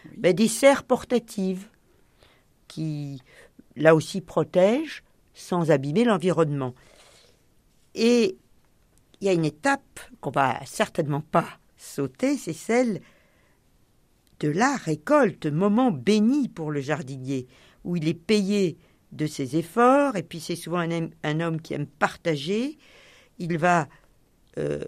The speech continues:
Speaker 2: récolter, ben, le fruit de son travail. Et avant que vous nous parliez de quelques outils liés à ce moment de la récolte, au printemps ou en été, parfois en automne,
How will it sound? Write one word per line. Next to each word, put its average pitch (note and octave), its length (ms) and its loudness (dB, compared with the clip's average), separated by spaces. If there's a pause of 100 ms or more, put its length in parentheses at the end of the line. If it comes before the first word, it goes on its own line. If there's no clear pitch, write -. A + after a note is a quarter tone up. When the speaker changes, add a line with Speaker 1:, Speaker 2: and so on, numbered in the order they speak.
Speaker 2:
récolter, G3 1080 -2 (760)
ben, F#3 160 4
le D#3 100 0
fruit - 240 -6
de F3 60 -14
son D3+ 160 -6
travail. F#3+ 600 -2 (1000)
Et F#3+ 280 6 (540)
avant B3+ 480 4
que G#3+ 140 -4
vous F3 180 -4
nous F3+ 220 -2 (160)
parliez A3+ 640 0 (180)
de D#3 80 -4
quelques G3+ 600 -4
outils G#3+ 460 -6
liés F3 420 0 (1080)
à C#3+ 100 -4
ce C3+ 180 -10
moment E3+ 420 0
de - 100 -6
la C3+ 120 -2
récolte, C#4+ 580 -2
au E3 60 -2
printemps F3+ 640 -2 (140)
ou G3+ 260 -6 (260)
en C#3 140 -6
été, C#3 380 -6 (180)
parfois - 300 -8
en C#3+ 100 -8
automne, - 280 -12